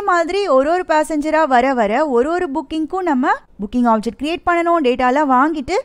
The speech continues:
அதை எங்கேயாவது ஸ்டோர் பண்ணி வச்சுக்கிட்டே வரணும். ஒரு ஒரு புக்கிங்கையும் நம்ம ஸ்டோர் பண்ணி வச்சுக்கிட்டாதான் ஒரு புக்கிங் எடுக்கிறப்போ அவைலபிலிட்டி இருக்கா இல்லையான்னு எப்படி நீங்க செக் பண்ணுவீங்க? இது வரைக்கும் வந்த எல்லா புக்கிங்கையும் எடுத்து பார்த்து அந்த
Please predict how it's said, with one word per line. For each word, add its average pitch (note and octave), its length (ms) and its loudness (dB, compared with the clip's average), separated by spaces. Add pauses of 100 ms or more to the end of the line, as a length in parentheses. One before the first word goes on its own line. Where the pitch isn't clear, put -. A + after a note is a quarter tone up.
(420)
அதை D4+ 300 2
எங்கேயாவது F4+ 420 0
ஸ்டோர் F#4+ 400 0
பண்ணி F#4+ 220 -2
வச்சுக்கிட்டே E4 500 -4
வரணும். D4 340 2
ஒரு A#3 200 2
ஒரு E4 200 -2
புக்கிங்கையும் E4+ 560 -6
நம்ம D#4+ 140 -2
ஸ்டோர் D4+ 420 -6
பண்ணி F#4+ 160 -6
வச்சுக்கிட்டாதான் A#3+ 800 -2 (440)
ஒரு C4 240 0
புக்கிங் F#4 420 -8
எடுக்கிறப்போ C#4 580 -4 (220)
அவைலபிலிட்டி F4+ 720 -2
இருக்கா E4 340 -2
இல்லையான்னு D#4 420 0
எப்படி C#4+ 180 -4
நீங்க C4 160 0
செக் B3 220 -6
பண்ணுவீங்க? A3+ 400 -4
இது G3+ 140 -8
வரைக்கும் C4 300 -4
வந்த C4+ 180 -2
எல்லா A#3+ 320 0 (120)
புக்கிங்கையும் D#4+ 540 -4
எடுத்து C4 220 -6
பார்த்து A3 380 -2 (320)
அந்த C4+ 180 2